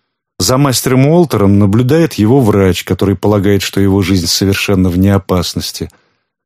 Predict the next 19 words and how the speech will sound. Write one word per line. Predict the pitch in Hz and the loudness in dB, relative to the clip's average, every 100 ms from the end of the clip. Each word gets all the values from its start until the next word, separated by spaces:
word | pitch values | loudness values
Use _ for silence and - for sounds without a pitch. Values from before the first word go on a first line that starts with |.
| - | -6
Госпожа | 113 - 131 123 139 | -4 -2 -2 0 0
Джулиана | 113 143 156 190 170 160 | 0 2 2 2 2 0
оправилась | 156 - 151 131 95 90 90 - | -2 -2 0 0 0 0 -2 -2
от | 90 107 | -2 -2
удара, | 117 185 135 85 _ _ _ _ | 0 0 0 -6 _ _ _ _
но | 104 120 | 0 2
любое | 139 151 143 147 156 127 110 | 2 2 2 2 2 4 4
новое | 98 120 110 101 | 4 2 2 2
потрясение | 95 95 98 104 - 170 180 127 | 0 -4 -2 -2 0 2 4 4
может | 98 107 123 | 2 2 0
стать | - 135 131 | -4 -2 -2
для | 135 135 | 0 2
неё | 139 131 | 2 2
смертельным. | - 143 139 - 120 95 87 85 - _ _ _ - | 0 -2 -2 -2 0 2 0 -2 -6 _ _ _ -2
Немногие | 113 175 190 180 143 139 | 2 4 4 2 2 0
доживают | 139 143 151 143 107 92 | 0 0 2 2 2 0
до | 98 | 0
такого | 113 95 107 107 | -4 0 0 2
возраста». | 117 98 82 73 - - | 2 0 -2 -8 -12 -16